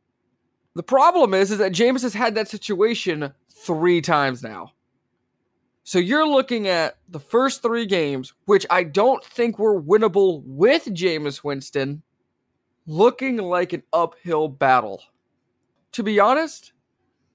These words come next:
I don't think there's a solution here. But I do know one thing. If I was the Eagles,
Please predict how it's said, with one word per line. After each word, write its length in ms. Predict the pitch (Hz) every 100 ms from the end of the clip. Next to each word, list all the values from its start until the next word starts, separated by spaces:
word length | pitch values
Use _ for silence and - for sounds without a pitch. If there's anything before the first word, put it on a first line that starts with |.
| _ _ _ _ _ _ _ _ _ _
I 60 | -
don't 260 | 220 277 -
think 160 | 247
there's 200 | 226 226
a 40 | 220
solution 520 | - 208 214 233 196
here. 320 | 165 156 143 _ _ _ _ _ _ _ _ -
But 280 | 165 233 226
I 120 | 214
do 300 | 208 349 392
know 300 | 330 269 226
one 540 | 214 175 175 208 208
thing. 480 | 196 - 165 107 73 - _ _ _ _ _ _ _ _ _ _ _ _ _ _ _ _
If 100 | 143 139
I 200 | 170 185
was 240 | 269 214 143
the 120 | 147
Eagles, 720 | 175 226 151 113 - - -